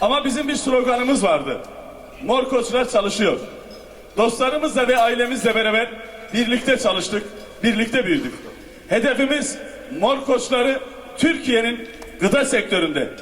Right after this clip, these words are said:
inşaat sektöründe, lojistik sektöründe bir numarası yapmak. Bugün ise on iki yılda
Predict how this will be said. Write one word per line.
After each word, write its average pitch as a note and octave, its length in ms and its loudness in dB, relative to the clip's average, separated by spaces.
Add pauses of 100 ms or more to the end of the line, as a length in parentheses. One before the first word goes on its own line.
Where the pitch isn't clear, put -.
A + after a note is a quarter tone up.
(140)
inşaat G#3 500 2
sektöründe, G#3 600 0 (360)
lojistik G#3+ 480 2
sektöründe G#3 680 0 (320)
bir C#4+ 140 2
numarası D3 380 0
yapmak. B2+ 280 2 (680)
Bugün D#4 220 2
ise B3+ 380 0 (340)
on A#3 160 2
iki C4 220 0
yılda E3 420 2